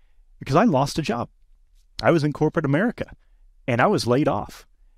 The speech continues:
And it was, you know, probably partly my own fault. Much of it was, was not necessarily my fault. It was a business reality of what was going on at that company.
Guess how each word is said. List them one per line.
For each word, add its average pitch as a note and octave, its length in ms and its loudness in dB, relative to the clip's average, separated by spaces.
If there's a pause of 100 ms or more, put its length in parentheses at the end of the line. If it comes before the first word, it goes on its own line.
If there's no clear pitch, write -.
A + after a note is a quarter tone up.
(120)
And B2 380 0
it C3 60 2
was, A#2+ 340 -2 (260)
you F#3 80 -2
know, D#3+ 60 0
probably D#3+ 360 0
partly B2+ 580 0
my A2 220 0
own A2+ 200 0
fault. A2+ 380 -2 (180)
Much A#2+ 280 0
of A#2+ 100 0
it A2 120 2
was, A#2 300 -4
was A2 200 -4
not A2 280 0 (140)
necessarily B2+ 520 -2
my A#2 160 2
fault. B2+ 380 -2
It - 80 -6
was A#2 140 -4
a A2+ 60 -2
business A2 460 -2
reality A2 460 0
of G#2+ 100 0
what G#2 140 -4
was A2 120 -6
going G#2+ 220 -2
on G2+ 120 0
at G2+ 80 -4
that G#2 180 -4
company. B2 400 -4